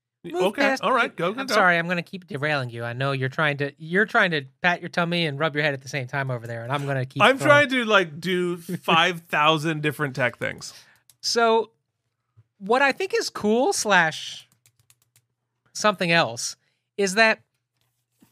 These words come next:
Speaker 1: they've created conflict between various characters and have had it, a feel, there's a feeling of, like, something that's continuing, which is good writing, right? Like, there's a whole through line here where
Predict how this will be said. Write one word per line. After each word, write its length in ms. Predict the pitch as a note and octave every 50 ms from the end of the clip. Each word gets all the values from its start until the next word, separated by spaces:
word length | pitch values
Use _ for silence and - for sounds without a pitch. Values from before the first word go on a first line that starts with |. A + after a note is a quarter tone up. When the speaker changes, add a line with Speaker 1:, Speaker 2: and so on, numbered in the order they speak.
| _ _ _ _ _ _ _
Speaker 1:
they've 220 | E3+ G#3 A3+ A3 -
created 420 | - - D#4 F4 G4 A4 A4 -
conflict 640 | - - F3 E3 F#3 G3+ F#3 - A3+ A3+ A3 -
between 400 | - G#3 - - A#3+ A#3 A#3 A3+
various 400 | G#3 E3+ F3 F3 F3+ F#3+ F#3+ F#3
characters 720 | - - F3+ F3+ G3 G3 - - A#3 A#3 A#3+ B3+ A#3+ - - - _ _ _ _ _ _ _ _ -
and 300 | G3 G3+ G#3 G#3 F#3+ - - _ _ _ _ _ _ _ _ _ -
have 240 | - - A3+ A3 -
had 380 | - B3 B3 C#4 D4 C#4+ C4
it, 180 | C4 - G#3 - - _ _ _ -
a 100 | F3+ F3+
feel, 320 | - - - A#3 C4+ A#3
there's 220 | - G3 G3 F3+ F#3
a 40 |
feeling 360 | F3+ - A#3+ B3+ C4+ C#4+ C4+ B3
of, 140 | G#3+ F3+
like, 160 | G3 F3 - -
something 300 | - G#3 F#3 - G#3 G3
that's 180 | F3+ - -
continuing, 800 | - F#3 E3+ C3+ - G#3+ G#3+ A3 A3 G#3+ G#3 G3+ G3 G3 F#3+ F3+ _ _ _ _ _ _ _ _ _ _ _ _ _ _ _ _ _ _ _ _ _ _ _ _ _ _
which 180 | F3+ F#3+ F#3+ -
is 120 | F3+ D3
good 180 | - G3+ E3+ D3
writing, 300 | A#3 B3 F#3 B2 A2+ A#2+
right? 180 | B2 C#3+ D3
Like, 160 | D#3+ D#3+ C#3 - _ _ _ _
there's 160 | - A3 A#3+
a 80 | B3 G#3+
whole 400 | - - D4+ F4+ G4 G4+ G#3+ - _ _ _ _ _ _
through 280 | - A3 B3 D4+ E4 C#4+
line 260 | A#3+ F#3 C#3+ A#2+ A#2
here 380 | A2 B2 A#2+ A#2+ B2 B2+ C3 C3 _ _ _ _ _ _ _ _
where 400 | F#3 F#3+ F#3+ F#3 F#3 F#3 -